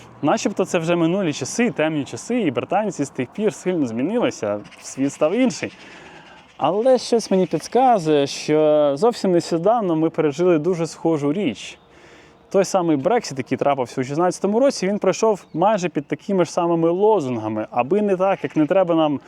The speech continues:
європейські ці оці, а, от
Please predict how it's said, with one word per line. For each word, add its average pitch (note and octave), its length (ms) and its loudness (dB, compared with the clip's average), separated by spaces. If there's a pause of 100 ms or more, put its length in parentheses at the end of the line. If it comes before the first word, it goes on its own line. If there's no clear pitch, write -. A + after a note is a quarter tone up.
(420)
європейські D#3+ 760 2
ці - 160 -2
оці, B2+ 300 -2
а, A#2+ 300 2
от A2 400 -4